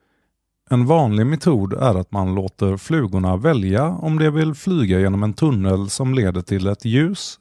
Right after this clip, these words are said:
eller genom en mörk tunnel. Normalt flyger flugor mot ljus. Men om man i slutet av den mörka tunneln har socker och i slutet av den ljusa har något flugorna inte tycker om,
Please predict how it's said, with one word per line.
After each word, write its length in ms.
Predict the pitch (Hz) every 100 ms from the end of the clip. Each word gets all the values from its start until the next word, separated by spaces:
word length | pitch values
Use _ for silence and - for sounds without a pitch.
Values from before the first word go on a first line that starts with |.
| 233
eller 220 | 165 104
genom 320 | 104 107 110
en 180 | 123 131
mörk 320 | 104 92 -
tunnel. 440 | - 117 98 - - _ _ _ _ _ _ _ _ _ _
Normalt 640 | 107 104 107 127 98 92 -
flyger 640 | - 160 101 95 95 95
flugor 500 | - 160 147 92 98
mot 220 | 107 131
ljus. 580 | 147 147 90 - - - _ _ _ _ _ -
Men 180 | 117
om 100 | 131
man 140 | 131 135
i 80 | 139
slutet 540 | - 143 85 - 95
av 120 | 98
den 220 | 101 104
mörka 380 | 131 165 110 -
tunneln 360 | 117 175 107 110
har 160 | 127
socker 640 | 90 - 113 _ 117 98 95 - -
och 200 | 127 131
i 160 | 123
slutet 540 | 120 - 143 90 101 101
av 120 | 98
den 140 | 104
ljusa 360 | 127 135 - 117
har 220 | 110 135
något 360 | 113 120 92 -
flugorna 440 | 135 113 95 101
inte 200 | 117 98
tycker 280 | 104 101 135
om, 320 | 147 120 78